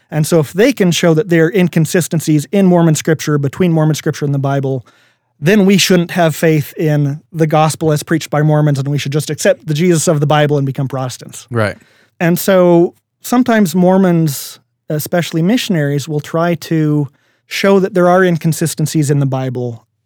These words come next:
Speaker 1: and we don't understand why they react so strongly against that. And that's because for them, that is attacking the core.
Speaker 2: Absolutely.
Speaker 1: Because if the Bible isn't trustworthy, the gospel can't be true, and you can't trust in Jesus. And so they, they connect those very, very closely.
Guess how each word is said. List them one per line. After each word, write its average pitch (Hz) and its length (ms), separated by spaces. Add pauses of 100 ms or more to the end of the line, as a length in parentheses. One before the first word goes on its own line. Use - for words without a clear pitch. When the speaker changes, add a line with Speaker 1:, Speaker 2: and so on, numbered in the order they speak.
Speaker 1:
and 151 320
we 196 140
don't 196 240
understand 165 580
why 143 160
they 151 160
react 147 480
so 143 200
strongly 139 540
against 127 440
that. - 160 (100)
And 147 100
that's 180 180
because 170 300
for - 140
them, 147 460 (300)
that 170 200
is 170 140
attacking 165 560
the 139 100
core. 135 480
Speaker 2:
Absolutely. 107 680 (180)
Speaker 1:
Because 156 400
if 160 140
the 147 80
Bible 190 360
isn't 180 220
trustworthy, 160 800 (460)
the 147 80
gospel 160 380
can't 180 280
be 170 120
true, 165 480
and 143 120
you 135 120
can't 170 280
trust 165 320
in 156 120
Jesus. 147 420
And 156 120
so 185 160
they, 190 200
they 185 180
connect 208 360
those 190 240
very, 175 260
very 156 240
closely. 143 640